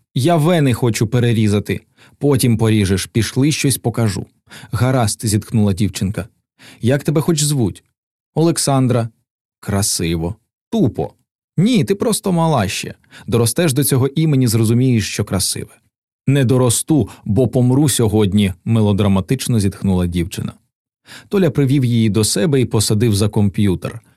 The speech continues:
Гортав перед нею фото з похоронів і питав, чи хоче вона такі собі.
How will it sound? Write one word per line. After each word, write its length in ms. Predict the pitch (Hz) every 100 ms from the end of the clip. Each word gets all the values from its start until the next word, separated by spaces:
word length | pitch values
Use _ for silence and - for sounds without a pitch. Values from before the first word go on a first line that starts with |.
| _ -
Гортав 440 | 107 131 175 127
перед 300 | - 127 107
нею 260 | 120 113 95
фото 520 | - 147 - 117 104
з 140 | 87
похоронів 720 | - 139 135 117 113 110 95 -
і 80 | 107
питав, 420 | 98 107 135 113
чи 200 | - 110
хоче 420 | - 151 147 -
вона 260 | 113 110 120
такі 300 | 107 - 107
собі. 460 | - 101 113 101